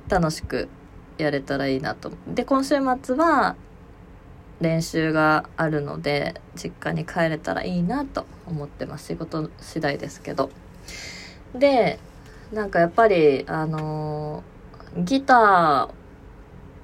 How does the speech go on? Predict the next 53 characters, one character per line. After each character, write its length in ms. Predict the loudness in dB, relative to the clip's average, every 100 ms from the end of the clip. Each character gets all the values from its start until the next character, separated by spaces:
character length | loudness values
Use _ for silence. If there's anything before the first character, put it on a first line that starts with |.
| -20 -12
ソ 160 | 0 4
ロ 100 | 4
ギ 140 | 4
タ 100 | 8
ー 40 | 8
や 80 | 8
っ 40 |
て 140 | 4
る 100 | 0
と 140 | 2 2
ね、 120 | 4
息 260 | 6 8 10
が 100 | 10
や 80 |
っ 40 | 8
ぱ 120 | 4
止 140 | 2
ま 100 | 2
っ 60 | 2
ち 80 | 4
ゃ 80 | 6
う 180 | 6 4
ん 40 |
で 80 | 2
す 60 | 2
ね。 80 |
バ 280 | 2 8 8
イ 80 | 8
オ 40 |
リ 80 | 4
ン 60 | 2
も 80 | 2
最 160 | 2
初 140 | 2 4
そ 180 | 4
う 20 | 6
な 100 | 4
ん 80 |
で 80 | 2
す 120 | 0
け 120 | -2 0
ど、 400 | 2 2 0 -2
息 200 | 6 8
す 100 | 8
る 80 | 6
の 140 | 6 2
忘 200 | 4 4
れ 120 | 4
て、 220 | 4 2
だ 200 | 4 2
ん 120 | 4
だ 100 |
ん、 20 | 2